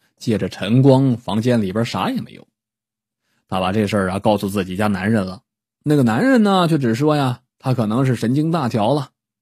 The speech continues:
可是他却不敢怠慢，当天呢就带着孩子二娃去庙里边求了一个护身符，这才算安下心来。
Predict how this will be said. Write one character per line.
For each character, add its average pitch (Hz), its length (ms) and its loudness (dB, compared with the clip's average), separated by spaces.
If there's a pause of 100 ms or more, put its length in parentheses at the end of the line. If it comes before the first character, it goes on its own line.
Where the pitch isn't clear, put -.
(560)
可 139 140 2
是 185 80 0
他 277 260 -4
却 220 140 8
不 135 160 2
敢 185 180 -4
怠 107 200 -2
慢， 98 200 -10 (520)
当 95 200 -6
天 110 240 0
呢 101 240 -4
就 98 140 -8
带 110 200 -2
着 101 120 -4
孩 98 240 -6
子 107 80 -6
二 107 300 -2
娃 104 300 -4 (140)
去 - 160 -2
庙 139 300 2
里 101 160 0
边 123 160 0
求 127 240 -2
了 143 80 2
一 139 100 0
个 117 140 0
护 180 260 2
身 254 260 2
符， 175 380 -4 (300)
这 214 340 2
才 101 220 -4
算 95 260 -4 (160)
安 101 220 -4
下 92 160 -10
心 95 200 -10
来。 85 140 -18